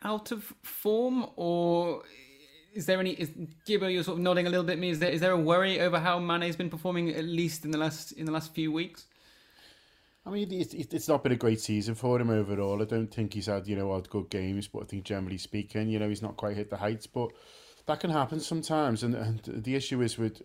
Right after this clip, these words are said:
Speaker 2: obviously with, with, with Jota's injury and the fact that, you know, the, obviously he didn't have the, the faith in Minamino to play him more, and Origi f-, Origi sort of feels like yesterday's man now as well. Is so,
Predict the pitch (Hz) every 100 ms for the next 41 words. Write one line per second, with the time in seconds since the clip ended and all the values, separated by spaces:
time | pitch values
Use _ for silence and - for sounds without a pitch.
0 | - 117 117 117 107 - 101 95 101 92
1 | 117 110 117 113 110 104 107 98 82 -
2 | - - - 101 95 92 - 101 - 104
3 | 95 92 - _ _ _ _ 110 101 95
4 | 92 98 107 110 110 117 _ - 101 95
5 | 101 95 104 101 95 98 - - - -
6 | 110 117 107 107 101 98 107 123 123 120
7 | 113 110 117 113 107 107 107 104 107 104
8 | 101 101 101 104 107 110 107 104 - 113
9 | - 113 107 107 - 110 101 104 107 98
10 | 107 104 - 104 101 101 101 101 98 95
11 | 95 - 98 101 107 101 - 104 101 98